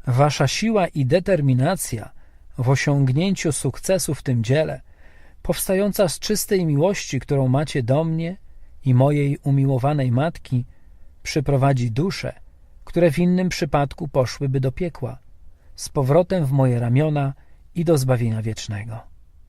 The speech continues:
Zignorujcie tych, którzy okazują brak szacunku dla mojego imienia.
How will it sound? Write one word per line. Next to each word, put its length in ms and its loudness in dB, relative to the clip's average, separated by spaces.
Zignorujcie 640 2
tych, 540 -8
którzy 360 0
okazują 540 2
brak 360 2
szacunku 640 -2
dla 180 0
mojego 360 0
imienia. 540 -4